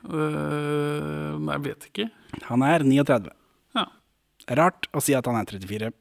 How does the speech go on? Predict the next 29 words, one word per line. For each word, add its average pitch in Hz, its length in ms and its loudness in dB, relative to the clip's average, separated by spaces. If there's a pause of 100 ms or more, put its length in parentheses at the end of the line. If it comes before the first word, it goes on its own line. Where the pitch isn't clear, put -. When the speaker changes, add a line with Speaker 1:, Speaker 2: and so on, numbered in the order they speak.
(600)
Speaker 2:
og 113 140 0
at 107 80 -8
det 110 80 -4
er 107 100 -4
riktig - 200 -10
alder. 127 220 -2
Hvorfor 110 220 -6
skal 113 120 -2
det 123 120 0
være 123 180 0
riktig 123 200 -6
alder? 113 220 -8 (440)
Speaker 1:
Ja, 185 100 0
men, 165 220 0 (120)
eh, 147 160 0 (120)
det 147 160 0
kan 151 160 0
jo 165 80 2
være 151 160 4 (140)
fyll, 147 420 -2
da, 139 160 -2
som 147 160 -4
har, 139 260 -2
eh, 147 400 -2
eldet, 139 380 -4 (180)
eh, 147 160 0
legemet 143 380 0
hans 139 160 -6
fortere. 147 320 -8